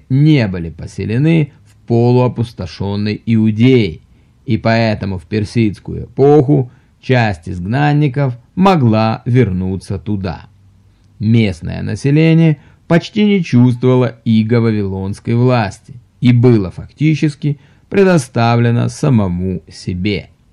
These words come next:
Став беззащитной, Иудея была не в силах воспрепятствовать вторжению в её пределы соседних народностей. Идумеяне продвинули свои западные границы,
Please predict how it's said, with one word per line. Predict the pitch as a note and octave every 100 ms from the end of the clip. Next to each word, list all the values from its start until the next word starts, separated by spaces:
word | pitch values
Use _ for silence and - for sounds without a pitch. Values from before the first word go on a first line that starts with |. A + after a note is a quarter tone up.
| _ _ _ _ _
Став | - - C3 A#2 F#2+
беззащитной, | E2+ F2 F2+ E2+ - D#3+ E3+ E3+ E3+ -
Иудея | - G#3 D3 G#2 A2 A2+ A#2
была | A2+ G#2+ G#2
не | G#2
в | F#2+
силах | - G2 G#2 A#2+
воспрепятствовать | A2+ - - D#2 F2+ G2 - - C3+
вторжению | - G#2+ F2+ F#2 G#2+ A#2+ B2+ C3
в |
её | C3+ C3+
пределы | A#2+ C3+ B2+ C3+ C3+ C3 - _
соседних | - F#3 F3 - A2+ F2+ E2 -
народностей. | F2 E2+ D#2+ D#2 - - - - _ _ _ _ -
Идумеяне | G#3 C#3+ G#2 F2 G2+ C3 C#3 C#3 C3+
продвинули | B2 E3+ D3+ B2+ B2+ B2+ B2+
свои | B2 B2+ B2
западные | G2 F#2+ G2+ G2+ F#2+ F#2+
границы, | F2+ F#2 F#2 A#2+ C#3 A#2+ C#3+ C3+